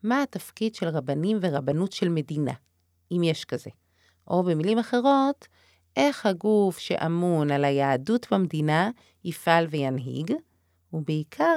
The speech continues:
אם נביט בדברים האחרונים שאמרו רוטמן וברון, לא רק איך הוא יפעל,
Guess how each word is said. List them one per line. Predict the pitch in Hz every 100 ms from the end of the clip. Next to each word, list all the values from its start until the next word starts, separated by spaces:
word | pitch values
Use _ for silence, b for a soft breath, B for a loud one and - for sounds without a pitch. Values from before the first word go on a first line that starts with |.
| 285
אם | 220
נביט | 196 185 240 -
בדברים | 196 175 190 202
האחרונים | 196 - 196 202 240 240 190
שאמרו | - 165 165 156 185
רוטמן | 185 196 202 202
וברון, | 202 226 285 277 277 b b b b b -
לא | 226 269
רק | 285 277 - - _
איך | 180 165
הוא | - 156
יפעל, | 147 - 170 196